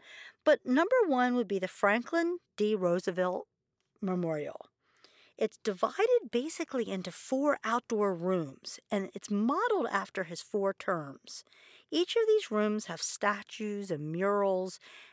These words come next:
and you can really learn about the history. There's great views of the tidal basin, and you can see all the cherry blossoms when they're in bloom from there.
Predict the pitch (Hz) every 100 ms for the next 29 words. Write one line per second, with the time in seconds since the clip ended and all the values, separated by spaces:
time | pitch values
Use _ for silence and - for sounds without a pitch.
0 | - 220 226 269 262 330 349 254 226 220
1 | 185 165 - _ 175 - 160 - 135 -
2 | - _ - - - - _ _ _ 226
3 | 208 - 190 220 302 349 247 254 262 269
4 | - 285 - - 170 165 151 196 233 -
5 | 294 294 320 - _ _ - 185 175 190
6 | 180 202 190 220 220 220 - 208 190 175
7 | 160 165 160 160 - 160 151 156 156 160
8 | 160 151 147 135 131 156 -